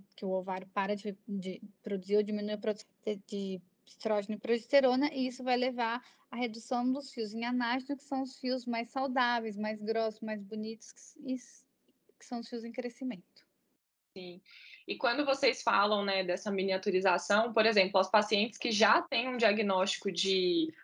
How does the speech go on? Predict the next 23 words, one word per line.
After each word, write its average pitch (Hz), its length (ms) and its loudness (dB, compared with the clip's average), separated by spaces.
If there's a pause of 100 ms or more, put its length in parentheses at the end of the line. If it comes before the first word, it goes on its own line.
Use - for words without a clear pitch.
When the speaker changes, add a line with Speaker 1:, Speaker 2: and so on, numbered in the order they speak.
(120)
Speaker 2:
alopecia 190 500 6
de 180 80 -2
padrão 180 300 4
feminino, 190 680 2
né, 180 220 2
de 170 340 2
alopecia 175 440 2
androgenética, 180 800 0
antes 294 500 8
do 233 80 2
período 214 360 6
da 208 100 8
menopausa, 196 720 4
elas 214 240 8
costumam 311 420 4
ter 285 320 8
uma 220 200 4
piora 180 280 6
desse 175 300 0
quadro 165 500 0
depois 214 480 4
da 185 120 6
menopausa? 160 880 2